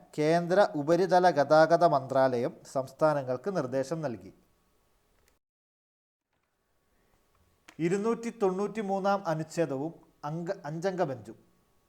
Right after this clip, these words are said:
വിവിധ സ്രോതസ്സുകളിൽ നിന്ന് കടമെടുക്കുന്നത് പരിമിതപ്പെടുത്തുന്ന കേന്ദ്രം സംസ്ഥാനത്തിന് ഏർപ്പെടുത്തിയ നെറ്റ് ബോറോയിങ് സീലിംഗ് ഭരണഘടനയുടെ ഇരുന്നൂറ്റി തൊണ്ണൂറ്റി മൂന്നാം അനുച്ഛേദത്തിൻ്റെ ലംഘനമാണെന്ന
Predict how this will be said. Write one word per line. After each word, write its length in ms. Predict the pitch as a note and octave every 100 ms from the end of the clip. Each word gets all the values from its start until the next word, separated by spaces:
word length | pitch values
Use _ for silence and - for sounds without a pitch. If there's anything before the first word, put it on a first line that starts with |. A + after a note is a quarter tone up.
| _ _ _ _ _ _ _ _ _
വിവിധ 280 | E3 F#3+ A#3+
സ്രോതസ്സുകളിൽ 800 | B3 G3+ G3+ G3 G#3 G#3 G#3+ G3
നിന്ന് 400 | F3+ G3 A#3 E3
കടമെടുക്കുന്നത് 800 | D#3+ F#3+ D#3+ - D3 C#3 G#3 -
പരിമിതപ്പെടുത്തുന്ന 920 | D3 D3+ F3 F3 D#3+ C3 B2+ B2+ F#3 - _ _ _
കേന്ദ്രം 500 | E3+ F#3 F#3+ G3+ A3+
സംസ്ഥാനത്തിന് 800 | - F3 F3 - A3 G#3+ A3 A3+
ഏർപ്പെടുത്തിയ 720 | G#3+ E3+ E3+ F3 C#3+ C3+ C3 F#3 - _ _ _ _ -
നെറ്റ് 340 | F#3 G3 A3+
ബോറോയിങ് 520 | A#3 G3 F#3+ G3 G3
സീലിംഗ് 440 | F#3 E3+ D3 F3+ - - _ _ D3+
ഭരണഘടനയുടെ 1080 | D#3+ F3+ A#3+ G#3+ F3 D#3 C#3+ C#3 B3 - _ _ _ _
ഇരുന്നൂറ്റി 420 | - E3+ G3+ A3 A#3+
തൊണ്ണൂറ്റി 480 | G#3+ E3+ F#3 F3+
മൂന്നാം 440 | F#3+ F#3+ F#3+ G3 -
അനുച്ഛേദത്തിൻ്റെ 800 | D3+ D#3+ F3 F3 D#3+ D3 C#3 F#3
ലംഘനമാണെന്ന 920 | D3+ D3+ E3 F3+ D#3+ C#3 B2+ D3+ -